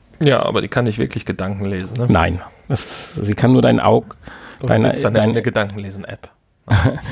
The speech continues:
Speaker 2: Sie kann deine Iris-Bewegung halt tracken.
Speaker 1: Also, ja, es ist im Prinzip ja keine,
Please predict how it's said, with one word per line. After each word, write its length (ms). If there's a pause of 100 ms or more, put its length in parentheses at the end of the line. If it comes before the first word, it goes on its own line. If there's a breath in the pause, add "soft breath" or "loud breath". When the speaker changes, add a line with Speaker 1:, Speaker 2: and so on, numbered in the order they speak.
(180 loud breath)
Speaker 2:
Sie 140
kann 220
deine 260
Iris-Bewegung 880
halt 160
tracken. 480 (1500 loud breath)
Speaker 1:
Also, 400 (160)
ja, 320
es 140
ist 240
im 140
Prinzip 520
ja 140
keine, 320